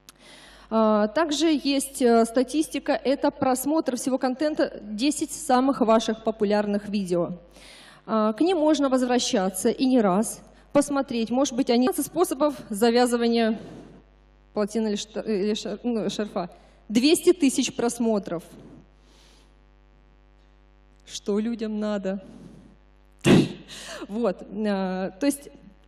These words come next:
а, дальше можно обратно возвращаться к этим видео, а, добав-, в описании что-то редактировать, туда продвигать свои ссылки. То есть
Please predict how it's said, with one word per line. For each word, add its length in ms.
а, 320
дальше 340
можно 300
обратно 320
возвращаться 540
к 60
этим 240
видео, 400
а, 340
добав-, 400
в 100
описании 800
что-то 300
редактировать, 920
туда 340
продвигать 680
свои 320
ссылки. 580
То 100
есть 260